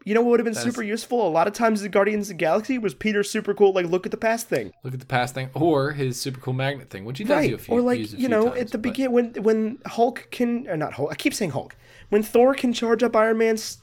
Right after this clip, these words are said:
Speaker 1: suit and make him super powerful, that would be useful.
Speaker 2: Or in, or in Iron Man three when he's got all those different suits. Listen, I get why he throws them away and trashes them, but some of those would've
Speaker 1: Yeah.
Speaker 2: come in handy.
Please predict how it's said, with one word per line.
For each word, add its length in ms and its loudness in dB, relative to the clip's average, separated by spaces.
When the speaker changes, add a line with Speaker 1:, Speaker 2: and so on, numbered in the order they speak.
Speaker 1:
suit 320 -2
and 120 -4
make 160 -2
him 80 0
super 200 -2
powerful, 400 -2
that 140 0
would 80 6
be 80 -2
useful. 260 0
Speaker 2:
Or 180 4
in, 160 -4
or 180 -2
in 60 -2
Iron 240 0
Man 200 -2
three 220 -4
when 120 -6
he's 120 -4
got 180 -4
all 100 -2
those 200 -4
different 320 -6
suits. 260 -6
Listen, 280 -4
I 100 -4
get 240 -4
why 140 -2
he 100 -4
throws 340 -4
them 140 -8
away 260 -4
and 240 -12
trashes 480 -6
them, 280 -4
but 140 -12
some 140 -6
of 80 -6
those 160 -2
would've 160 -8
Speaker 1:
Yeah. 120 -2
Speaker 2:
come 120 -6
in 60 -4
handy. 340 -8